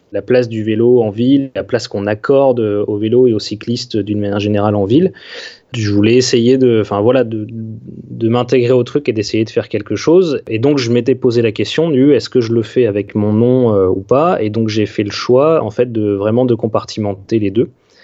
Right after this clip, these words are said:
et donc de créer un compte, euh, à, à, sous, euh, pseudonymat, euh, comme on dit. Et donc je crée, euh, ce compte, ce qui me permet de,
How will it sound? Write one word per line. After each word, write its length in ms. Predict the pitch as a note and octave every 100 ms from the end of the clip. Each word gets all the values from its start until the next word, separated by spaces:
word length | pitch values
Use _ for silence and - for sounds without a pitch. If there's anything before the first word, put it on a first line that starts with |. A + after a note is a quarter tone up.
| _ _ _
et 200 | A#2+ B2
donc 220 | C3+ D3
de 100 | C3 A2+
créer 320 | - A2 C3
un 120 | G2+
compte, 340 | F#2 A#2+ B2 A#2
euh, 380 | F#2+ G2+ G2+ - - -
à, 380 | G2+ G2 - -
à, 40 | - -
sous, 320 | - G#2+ G2+
euh, 60 | F#2
pseudonymat, 680 | - G#2+ G#2 G2+ A2+ D3
euh, 160 | A#2+ F#2+
comme 180 | G2 G2
on 60 | F#2+
dit. 160 | D#3 - - - - - _ _ _ -
Et 100 | C3
donc 160 | D3+ C3+
je 100 | C3+
crée, 420 | - C3 B2+ A#2+
euh, 80 | G#2
ce 120 | A2
compte, 300 | G#2+ F3+ G#3
ce 40 |
qui 120 | - A2+
me 60 |
permet 360 | G#2+ G#2+ A2 A#2+
de, 400 | A#2 G#2+ G#2